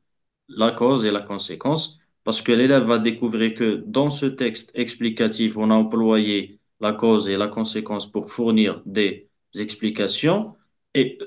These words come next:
lui, il va se dire, « Tiens, moi aussi, je dois faire de même lors de la production écrite pour faire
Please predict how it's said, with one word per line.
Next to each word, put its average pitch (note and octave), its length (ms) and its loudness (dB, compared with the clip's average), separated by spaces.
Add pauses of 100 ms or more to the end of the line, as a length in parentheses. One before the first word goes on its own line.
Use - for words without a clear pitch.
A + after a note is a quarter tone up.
(160)
lui, C#3 320 4
il F#3+ 60 6
va C3+ 220 2
se B2 120 0
dire, « C#3 260 0
Tiens, A#2+ 300 0
moi A2 220 2
aussi, A#2+ 360 -2
je A2+ 160 -6
dois A2+ 240 0
faire A2+ 240 -4
de G2+ 120 -4
même C3 340 0
lors A2 180 0
de G#2+ 80 -2
la G2+ 100 0
production G2+ 520 -8
écrite D3+ 340 -4
pour A2 160 -4
faire B2 260 -4